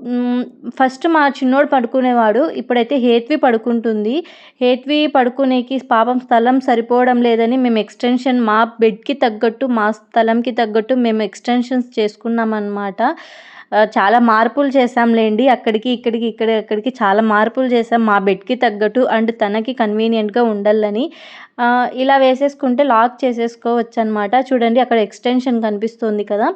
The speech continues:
అది ఎక్స్‌టెన్షన్ అనమాట. అక్కడ ఒక పిల్లో పెట్టేస్తే హేత్వి బాగా పడుకోవడానికి సరిపోతుందన్నమాట పిల్లలు పెరిగినా కానీ. ఇప్పుడు మా హేత్వికి అయితే ఫోర్ అండ్ హాఫ్ ఇయర్స్ అనమాట. So, చూడండి, ఫోర్ అండ్ హాఫ్ ఇయర్స్ అయినా మేము ఈ క్రిబ్ పడుకోబెడుతున్నాం మా హేత్విని. Literally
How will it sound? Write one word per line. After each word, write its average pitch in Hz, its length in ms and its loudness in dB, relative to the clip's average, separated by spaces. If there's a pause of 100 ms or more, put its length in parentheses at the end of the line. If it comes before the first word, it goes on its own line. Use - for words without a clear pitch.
(360)
అది 226 140 2
ఎక్స్‌టెన్షన్ 247 540 -2
అనమాట. 214 360 -2
అక్కడ 254 280 2
ఒక 240 100 -2
పిల్లో 247 300 0
పెట్టేస్తే 240 460 0 (320)
హేత్వి 240 400 0
బాగా 233 380 2
పడుకోవడానికి 233 600 0
సరిపోతుందన్నమాట 208 960 -2
పిల్లలు 240 380 -2
పెరిగినా 220 500 0
కానీ. 226 360 -4 (360)
ఇప్పుడు 262 180 -4
మా 269 140 4
హేత్వికి 262 520 2
అయితే 269 480 -2
ఫోర్ 262 180 4
అండ్ 247 160 2
హాఫ్ 240 160 0
ఇయర్స్ 254 340 0
అనమాట. 220 440 -2
So, 285 300 0
చూడండి, 254 480 -2
ఫోర్ 254 280 0
అండ్ 240 160 2
హాఫ్ 240 140 0
ఇయర్స్ 247 320 -2
అయినా 269 160 0
మేము 262 200 2
ఈ 226 40 0
క్రిబ్ 226 340 -2
పడుకోబెడుతున్నాం 233 800 0
మా 214 100 -2
హేత్విని. 208 640 -4 (320)
Literally 277 400 2